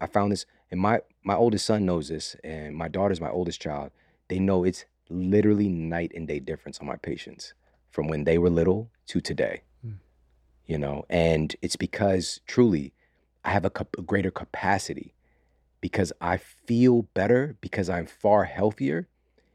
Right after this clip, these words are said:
Speaker 1: It's not taking everything in me to be patient.
Speaker 2: Yeah.
Speaker 1: And this is one of my big missions as well, because I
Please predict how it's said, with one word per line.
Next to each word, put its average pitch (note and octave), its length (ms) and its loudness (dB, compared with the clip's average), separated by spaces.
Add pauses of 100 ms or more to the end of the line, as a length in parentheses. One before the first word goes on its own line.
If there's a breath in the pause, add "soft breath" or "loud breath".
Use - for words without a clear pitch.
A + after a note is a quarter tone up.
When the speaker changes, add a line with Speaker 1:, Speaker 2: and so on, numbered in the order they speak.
(140)
Speaker 1:
It's - 200 -4
not A2+ 360 2 (440)
taking B2 520 2
everything F#2 840 0 (300)
in A2+ 260 6
me D2 300 -4 (100)
to A2 160 0
be E2+ 140 -2
patient. - 640 -10
Speaker 2:
Yeah. G#2 220 -6 (840)
Speaker 1:
And E2 220 -4
this A2 200 4
is G#2 200 2
one G#2 140 2
of F#2+ 60 0
my F2+ 120 0
big D#2+ 200 -6
missions E2 360 -6
as - 160 -10
well, E2+ 180 0
because D#2+ 220 -10
I D2+ 180 -4